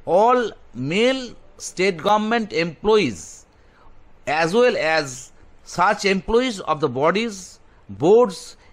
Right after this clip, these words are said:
educational institutions, et cetera, as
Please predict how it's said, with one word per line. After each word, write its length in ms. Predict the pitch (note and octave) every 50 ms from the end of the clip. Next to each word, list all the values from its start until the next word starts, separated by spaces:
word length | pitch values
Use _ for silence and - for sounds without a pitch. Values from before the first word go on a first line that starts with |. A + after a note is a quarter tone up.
| - - C#3
educational 640 | E3 F#3+ G3 G#3 - G3 G3+ G3 G3 E3+ - - E3
institutions, 640 | D3+ - F#3+ F#3 B3 B3 B3 G#3+ - B3 B3 A#3 G#3 - - - - - _ - - _ -
et 100 | F3+ F#3 - -
cetera, 340 | - - - D#3 D3 C3+ A2+ - - _ _ - - _ _ _ - _ _ _ _ _ _ _ -
as 200 | D#3 F3 F3